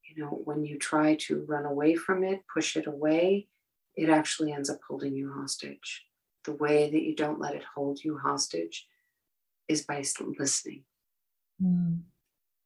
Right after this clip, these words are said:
Speaker 2: definitely. And this whole idea of grief being a teacher can be really awakening for folks, because I think that it takes us to a different way of, "Oh, I'm experiencing this or I'm feeling this," to,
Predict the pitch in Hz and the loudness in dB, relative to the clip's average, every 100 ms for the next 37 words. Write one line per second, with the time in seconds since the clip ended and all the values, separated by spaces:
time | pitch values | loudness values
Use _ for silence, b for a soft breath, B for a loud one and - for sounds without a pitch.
0 | _ _ - 165 - 196 156 165 147 - | _ _ 0 0 2 0 2 2 0 6
1 | 202 202 170 - 185 - 226 240 247 208 | 12 12 10 8 6 8 10 12 12 12
2 | 214 165 156 165 185 190 - - 185 175 | 12 12 12 8 10 10 10 10 12 12
3 | 170 - - - 233 220 - 113 165 - | 12 8 6 10 12 12 8 8 6 2
4 | B B B - 190 190 202 214 165 180 | B B B 10 12 12 12 12 12 12
5 | 165 175 156 151 147 185 170 143 143 - | 12 12 12 12 10 4 10 10 12 8
6 | 165 175 156 151 - 190 180 170 160 - | 8 8 10 8 10 10 10 12 12 10
7 | B B B B 180 - - 254 254 359 | B B B B 6 8 10 12 12 12
8 | - 294 226 170 190 190 220 208 196 170 | 12 12 12 12 10 12 10 12 10 8
9 | 185 165 185 190 165 156 - 196 202 190 | 6 10 12 12 12 12 10 12 12 12
10 | 175 165 165 - 208 214 202 170 156 - | 12 10 6 8 12 12 12 10 10 10
11 | 147 165 - 185 196 175 151 151 - B | 10 10 12 12 12 12 10 8 2 B
12 | B - - 175 160 151 | B 6 12 12 12 10